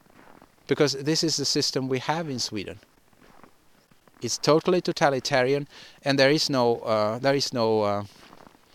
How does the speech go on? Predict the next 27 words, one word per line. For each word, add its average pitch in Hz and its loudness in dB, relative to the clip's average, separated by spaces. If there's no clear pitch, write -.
um, 110 0
there 143 2
is 135 -2
no 123 0
option 113 -4
for 107 -4
speaking 107 -4
out. 92 -6
In 117 -2
fact, 131 0
if 123 -4
you 123 -4
go 120 2
and 117 -4
start - 0
believing 120 -2
in 110 -4
the 107 -6
constitution 117 -2
or 107 0
anything 107 -4
like 98 -2
that, 120 0
in 101 -8
freedom, 135 0
um, 113 0
<laughs> - -14